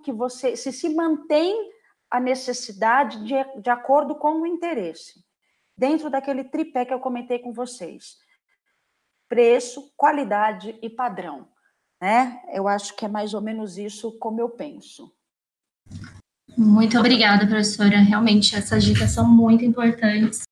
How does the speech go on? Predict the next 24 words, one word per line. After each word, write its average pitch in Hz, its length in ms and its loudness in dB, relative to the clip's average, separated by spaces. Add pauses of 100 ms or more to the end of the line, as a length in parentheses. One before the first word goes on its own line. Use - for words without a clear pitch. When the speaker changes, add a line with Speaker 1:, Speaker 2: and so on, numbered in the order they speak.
(320)
Speaker 2:
É, 208 280 6
acho 202 280 2
que 233 80 -2
a 214 60 6
gente 208 280 6
tem 208 120 4
que - 120 -6
prezar 208 340 4
até 214 160 0
a 214 60 2
função 214 360 0
social 202 380 -2
dos 202 100 -4
contratos, 202 720 -2
né? 202 320 4 (340)
O, 208 200 0
as 208 180 0
partes 202 320 0
que - 80 -18
estão - 220 -2
envolvidas 202 720 2
pra, 196 640 -4 (100)
pra 196 140 -4
poder 202 420 0